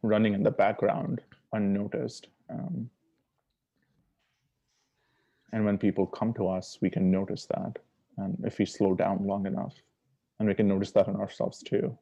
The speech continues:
Not to say that I don't have that, or, um, that I've somehow, like, um,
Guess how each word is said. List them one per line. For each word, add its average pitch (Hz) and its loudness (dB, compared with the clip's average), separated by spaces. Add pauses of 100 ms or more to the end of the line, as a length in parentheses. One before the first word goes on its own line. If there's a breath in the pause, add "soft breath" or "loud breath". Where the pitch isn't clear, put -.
Not 104 -2
to 107 0
say - 0
that - 2 (1800)
I 98 0
don't 98 0
have 92 -2
that, 98 0 (100)
or, 131 -4
um, 104 -8 (1600)
that 101 6
I've 98 4
somehow, 95 2
like, 90 4
um, - 0